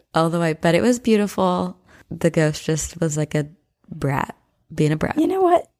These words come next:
Speaker 2: Yeah, show tunes aren't for everyone. We like them,
Speaker 1: Mm-hmm.
Speaker 2: but not everyone does.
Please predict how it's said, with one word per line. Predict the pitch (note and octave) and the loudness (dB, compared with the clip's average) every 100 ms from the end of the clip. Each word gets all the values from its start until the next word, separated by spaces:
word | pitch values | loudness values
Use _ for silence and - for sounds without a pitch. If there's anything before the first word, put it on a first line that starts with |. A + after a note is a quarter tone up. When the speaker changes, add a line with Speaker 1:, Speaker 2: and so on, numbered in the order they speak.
| _ _ | _ _
Speaker 2:
Yeah, | D#4 E4+ A3 | 2 2 2
show | - A3+ | 2 0
tunes | A#3 D#4+ F4 F4 | 0 -4 -4 -4
aren't | D#4+ | -4
for | - - | -4 0
everyone. | A#3 F#3 F#3 F3+ C#4 _ _ _ - | 4 4 4 2 -2 _ _ _ 0
We | C#4 | 4
like | C4 - - | 4 2 -2
them, | F#3 A#3 - _ - - | -2 -4 -6 _ -16 -10
Speaker 1:
Mm-hmm. | F3+ F3 | -4 2
Speaker 2:
but | A#3 | 4
not | A#3+ B3 | 4 2
everyone | B3+ A#3+ B3+ B3 B3 | 2 2 2 2 2
does. | G#3+ - - | 0 0 -6